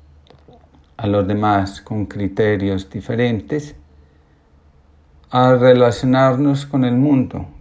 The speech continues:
desde el desapego, podemos ver con más claridad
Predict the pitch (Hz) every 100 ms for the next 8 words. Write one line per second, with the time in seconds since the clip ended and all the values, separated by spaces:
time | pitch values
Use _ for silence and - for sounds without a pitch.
0 | - 110 101 104 101 107 135 139 98 -
1 | 107 90 90 - _ _ _ _ _ _
2 | _ _ _ _ _ _ _ _ _ -
3 | 127 139 143 143 123 117 107 104 - 101
4 | 95 104 104 104 - 110 107 104 92 90